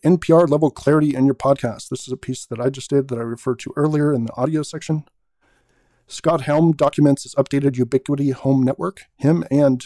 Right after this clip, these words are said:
Troy Hunt have been talking a bunch about Ubiquiti lately. Seems like they both redid their Ubiquiti home networks at the same time. I've got a piece of Ubiquiti gear. It's, uh,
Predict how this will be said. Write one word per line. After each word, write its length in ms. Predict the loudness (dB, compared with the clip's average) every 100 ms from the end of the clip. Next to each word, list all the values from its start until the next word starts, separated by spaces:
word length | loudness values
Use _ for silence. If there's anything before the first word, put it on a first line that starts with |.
| -12
Troy 260 | -8 -6 -4
Hunt 240 | -6 -8 -10
have 100 | -10
been 180 | -10
talking 280 | -8 -8 -6
a 40 | -6
bunch 200 | -8 -8
about 220 | -8 -6
Ubiquiti 500 | -4 -4 -4 -8 -8
lately. 460 | -8 -4 -4 -4 _ _ _ _ _ _
Seems 200 | -6 -4
like 120 | -4
they 80 | -2
both 360 | 0 -4 -6 _
redid 340 | -2 4 4 4
their 180 | 0
Ubiquiti 640 | -2 -4 -4 0 0 0 -4
home 160 | -6
networks 500 | -4 -6 -8 -12 -18 -20 _ _
at 60 |
the 60 | -12
same 200 | -10 -10
time. 280 | -8 -10 -12 _ _ _ _ _ _ _ _ _
I've 100 | 2
got 120 | 2
a 20 |
piece 240 | 2 -4 -8
of 80 | -10
Ubiquiti 460 | -10 -8 -10 -8
gear. 380 | -6 -8 -10 -18 _ -20
It's, 280 | -20 -12 -8
uh, 280 | -8 -10